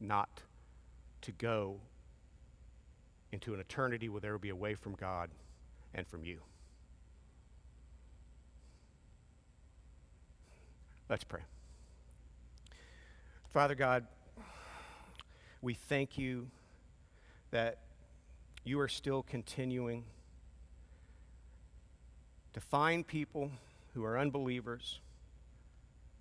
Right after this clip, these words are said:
and somehow put someone in their life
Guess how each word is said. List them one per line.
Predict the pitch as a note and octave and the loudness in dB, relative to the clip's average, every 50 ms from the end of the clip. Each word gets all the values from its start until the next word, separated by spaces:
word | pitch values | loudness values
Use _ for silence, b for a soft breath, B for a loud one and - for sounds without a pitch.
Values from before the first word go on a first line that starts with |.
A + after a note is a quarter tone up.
| - - - - - - - - - - - - | -20 -20 -20 -20 -20 -20 -20 -20 -20 -18 -14 -12
and | - - | -8 -2
somehow | - - - E3+ E3+ E3 D#3 D#3+ D#3 C#3+ | 0 2 6 6 8 8 10 8 8 8
put | - D#3+ D#3 - | 6 2 0 0
someone | - - D3 C#3+ C#3+ C#3 C#3 C3+ | 2 4 4 6 6 6 6 6
in | C3 C3 | 6 6
their | B2+ A#2+ G#2+ | 4 4 4
life | A2 A#2+ A#2+ B2+ B2+ B2+ | 6 6 6 8 6 6